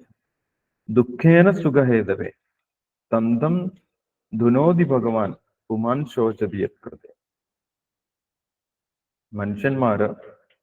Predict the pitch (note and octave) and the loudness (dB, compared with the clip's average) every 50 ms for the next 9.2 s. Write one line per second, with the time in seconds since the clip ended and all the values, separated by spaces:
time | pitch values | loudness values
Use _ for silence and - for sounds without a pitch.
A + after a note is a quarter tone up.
0 | _ - G2 G2+ G#2 A2 A#2+ C3 C#3 C#3 C#3 C#3 C3+ C3+ C3+ - C#3 C#3 C#3 C3+ | _ -2 0 2 2 2 2 2 2 0 0 0 0 -2 -2 -4 -4 -4 -4 -2
1 | B2+ B2 A2+ G#2+ G#2+ - - B2 A#2+ A2+ - A#2+ A#2 A2 A2 A#2 G#2+ - - _ | -2 -2 -2 -2 -4 -4 -4 -4 -4 -2 0 0 2 2 0 -2 -4 -4 -10 _
2 | _ _ _ _ _ _ _ _ _ _ _ _ _ _ _ _ _ _ _ _ | _ _ _ _ _ _ _ _ _ _ _ _ _ _ _ _ _ _ _ _
3 | _ _ _ _ _ - A2 A#2 B2+ B2 - - - F3+ E3+ E3+ F3 F3+ F#3+ F3+ | _ _ _ _ _ -6 0 0 0 0 0 0 2 4 4 6 4 4 2 0
4 | F3 - - - C#3 B2 B2 A2+ G#2+ F#2+ F#2+ F2+ - - - _ _ _ _ _ | 0 -2 2 2 2 2 2 0 -2 -2 -4 -6 -8 -10 -16 _ _ _ _ _
5 | _ _ _ _ _ _ _ _ _ _ _ _ _ _ _ _ - - A#2+ A#2 | _ _ _ _ _ _ _ _ _ _ _ _ _ _ _ _ -6 -4 -2 0
6 | D3+ E3+ F3+ E3+ D#3+ B2+ - E3 E3 E3 D#3 C#3+ C#3+ D3 C#3+ C3+ A2+ A#2+ A#2 A#2 | 0 0 0 0 -2 -4 -2 -2 0 0 0 -2 -2 -2 -2 -2 -2 -2 0 0
7 | A#2+ A#2 A#2+ A#2+ - - - E3 E3+ E3 - _ _ _ _ _ _ _ _ _ | 0 0 -2 -4 -4 -6 -4 -4 -4 -4 -8 _ _ _ _ _ _ _ _ _
8 | _ _ - - A#2+ C3 B2+ B2+ - C3+ C3 B2 - A#2+ G#2 A2 G2 G#2 - - | _ _ -12 -6 -2 -2 0 4 4 4 4 4 2 2 2 2 0 0 -4 -10
9 | G#2+ - - | -14 -16 -18